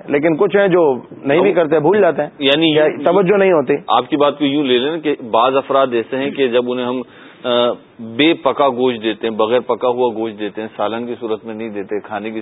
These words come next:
Speaker 2: صورت میں نہیں دیتے،
Speaker 1: ہوں۔
Speaker 2: تو وہ ان کے لیے ایک آزمائش ہو جاتا ہے بیچارہ۔
Speaker 1: آزمائش ہو جاتی ہے۔
Speaker 2: کیا کریں، ایک سے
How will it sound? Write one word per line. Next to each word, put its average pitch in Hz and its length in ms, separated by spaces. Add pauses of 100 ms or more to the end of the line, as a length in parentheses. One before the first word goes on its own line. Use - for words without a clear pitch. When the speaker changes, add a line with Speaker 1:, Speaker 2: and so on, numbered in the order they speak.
Speaker 2:
صورت 104 260
میں 107 80
نہیں 113 180
دیتے، 104 300 (160)
Speaker 1:
ہوں۔ 131 220
Speaker 2:
تو 135 100
وہ 160 260
ان 185 100
کے 180 80
لیے 185 140
ایک 151 200
آزمائش 135 360
ہو 127 60
جاتا 104 220
ہے 101 60
بیچارہ۔ 131 180
Speaker 1:
آزمائش 147 240
ہو 143 80
جاتی 110 180
ہے۔ - 60
Speaker 2:
کیا 170 140
کریں، 113 260
ایک 135 200 (120)
سے 139 240